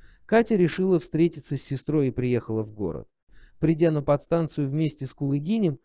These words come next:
она вызвала всеобщее удивление, особенно у Вити. Между тем, Арефьева и Рыков приняли решение обратиться к репродуктологам.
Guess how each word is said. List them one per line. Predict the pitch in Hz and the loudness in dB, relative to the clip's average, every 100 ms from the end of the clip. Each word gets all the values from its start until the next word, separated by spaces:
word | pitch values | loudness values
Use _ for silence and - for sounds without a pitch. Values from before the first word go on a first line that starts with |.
| _ _ | _ _
она | - 180 196 | 0 2 4
вызвала | 208 185 185 180 | 2 4 6 6
всеобщее | - 170 165 139 - 139 | 4 4 4 2 -2 -4
удивление, | 135 135 151 220 226 139 - _ - | 0 0 2 0 2 -2 -4 _ -6
особенно | 131 180 180 165 160 | -2 2 4 4 2
у | 151 | 2
Вити. | 135 113 - _ _ _ - _ | 0 -6 -10 _ _ _ -20 _
Между | 165 175 156 170 | 2 4 4 0
тем, | 165 240 247 - _ - | 0 0 -2 -4 _ 0
Арефьева | 151 202 214 - 165 160 | 2 4 2 0 2 2
и | 147 160 | 4 4
Рыков | 175 165 139 | 4 2 -2
приняли | - 175 175 156 | 0 2 2 0
решение | 139 139 - 165 151 139 | 0 -2 0 0 0 0
обратиться | 135 135 131 175 - 143 | 0 0 0 -6 -6 -6
к | - | -2
репродуктологам. | 139 139 131 127 - 113 85 80 78 | -4 -2 -4 -6 -2 -2 -2 -6 -14